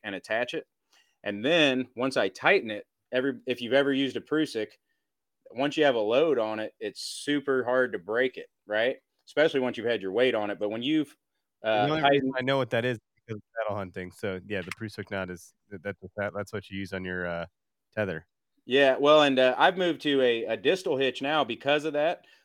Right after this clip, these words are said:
Speaker 1: But on this, it makes sense because you need that continuous loop, um, to fit in. Um, it's not just fixed, right? Like it is on our tethers and our, uh, our linemen's. But since, since I have to use a Prusik, if you want, when you're done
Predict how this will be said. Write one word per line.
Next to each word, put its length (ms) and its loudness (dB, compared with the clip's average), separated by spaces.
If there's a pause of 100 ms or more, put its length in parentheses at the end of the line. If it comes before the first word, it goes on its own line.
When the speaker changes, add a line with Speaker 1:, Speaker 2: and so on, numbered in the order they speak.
(120)
Speaker 1:
But 180 4
on 240 0
this, 300 0
it 100 -8
makes 260 -2
sense 280 -6
because 280 -6
you 100 -8
need 200 -4
that 220 0
continuous 560 -4
loop, 320 -2 (420)
um, 360 -2
to 180 -6
fit 340 2
in. 340 -2 (360)
Um, 320 -2
it's 140 -4
not 200 0
just 300 -6
fixed, 340 -2
right? 260 0
Like 200 -2
it 80 -2
is 160 -2
on 140 -4
our 100 -4
tethers 420 -2
and 140 -6
our, 240 -2
uh, 260 -4
our 160 -2
linemen's. 520 -2 (420)
But 300 4 (360)
since, 420 -6
since 280 0
I 100 8
have 220 2
to 80 -6
use 220 0
a 40 -6
Prusik, 560 -2 (240)
if 140 -10
you 100 -2
want, 240 0
when 140 -2
you're 120 -2
done 420 2